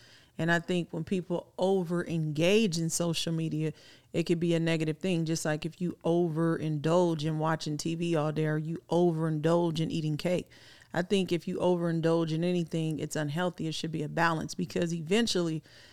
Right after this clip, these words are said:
if you're on social media constantly, you know, depending on what you're looking at, eventually I think it's gonna take a mental toll. I think negative thoughts will creep in. I think comparison will creep in. I think your mind just will wander in different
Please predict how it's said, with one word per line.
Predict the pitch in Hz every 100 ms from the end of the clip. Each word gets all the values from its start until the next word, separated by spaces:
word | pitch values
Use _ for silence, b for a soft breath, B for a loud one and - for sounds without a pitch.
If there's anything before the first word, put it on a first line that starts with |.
| B
if | - 160
you're | 175
on | 233 233
social | 175 202 190 - 175
media | 165 175 160 147
constantly, | 135 - 185 202 185 - 165 151 151 - b b b b -
you | 180
know, | 170
depending | 165 160 156 196 185
on | 170 165
what | 165 165
you're | - 156
looking | 180 208 180 160
at, | 147 127 _ _ -
eventually | 170 156 220 277 - 180 165
I |
think | 156 175 160
it's | 156
gonna | 160 151
take | - 160
a | 156
mental | 160 180 160
toll. | 147 160
I | 151
think | 156 175 170 - B B B
negative | 165 170 165 165
thoughts | - 170 165
will | 165
creep | 156 175 160
in. | 165 156
I | 156
think | 151 160 160 - B B B
comparison | 180 175 185 190 175 - 165
will | 160 -
creep | - 180 165 -
in. | 160 151
I | 160
think | 180 170 -
your | 170
mind | 160 170 180 175
just | 165 160 -
will | 151
wander | 156 175 165 156
in | 156
different | 165 156 160